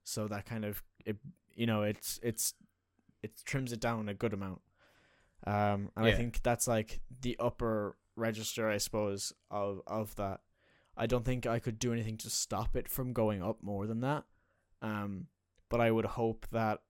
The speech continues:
Speaker 1: if it did go up more, I would be able to control it. Um, but that's just in terms of YouTube fame.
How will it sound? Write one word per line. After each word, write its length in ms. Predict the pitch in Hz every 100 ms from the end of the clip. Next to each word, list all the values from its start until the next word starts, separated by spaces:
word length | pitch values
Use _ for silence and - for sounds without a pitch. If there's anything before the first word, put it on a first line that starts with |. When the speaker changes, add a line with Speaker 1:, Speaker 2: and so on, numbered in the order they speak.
| _ _ _ -
Speaker 1:
if 180 | 123 -
it 140 | 104
did 200 | 127 127
go 160 | 120 117
up 100 | 98
more, 420 | 107 101 90 - _ _
I 80 | 107
would 120 | 107
be 100 | 110
able 120 | 104 -
to 100 | -
control 420 | 110 - 104 98
it. 160 | 82 - - _ _ _ _ -
Um, 420 | 220 208 202 202 - -
but 80 | 120
that's 200 | 143 -
just 220 | 147 -
in 80 | 131
terms 260 | 131 117
of 120 | 104
YouTube 440 | 98 104 113 127 123
fame. 400 | 135 139 143